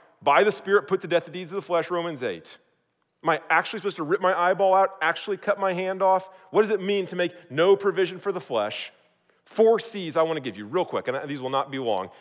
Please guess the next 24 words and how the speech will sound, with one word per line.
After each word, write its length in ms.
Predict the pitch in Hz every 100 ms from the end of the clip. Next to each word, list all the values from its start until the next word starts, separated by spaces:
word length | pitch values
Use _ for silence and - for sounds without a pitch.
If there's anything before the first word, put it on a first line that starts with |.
| _
Number 320 | 127 175 233
one, 640 | 226 196 208 190 185 214 - - -
confess. 800 | 180 151 156 113 - - - - _
We 100 | 117
already 180 | 151 175
said 220 | - 92
that. 200 | 85 -
Confess 460 | - 131 - 165 -
to 120 | 123
God, 360 | 131 160 -
confess 400 | - 156 160 135
to 160 | - -
others, 420 | 147 180 220 202 - - _
make 140 | 165
a 100 | 143
regular 680 | 117 117 127 160 170 214 185
habit 540 | - - 147 143 160
of 200 | 143 131 - - -
confessing. 800 | 156 123 - - 160 - 110
That's 180 | 156 214
how 120 | 170
I 100 | 143 107 - _ _ _
step 520 | - - - 131 -
free, 720 | - - 175 196 214 165 202